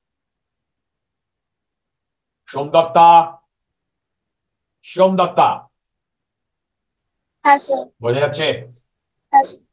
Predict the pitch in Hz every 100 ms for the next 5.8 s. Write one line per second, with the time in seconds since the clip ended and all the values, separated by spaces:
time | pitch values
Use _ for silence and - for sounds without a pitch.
0 | - 165 175 175 156 131 - 175 151 -
1 | - _ _ _ - 220 226 185 226 190
2 | 208 208 220 220 175 196 214 208 208 196
3 | 202 190 190 196 214 208 208 190 196 185
4 | 233 220 160 - _ _ _ _ _ _
5 | _ - 175 202 196 190 190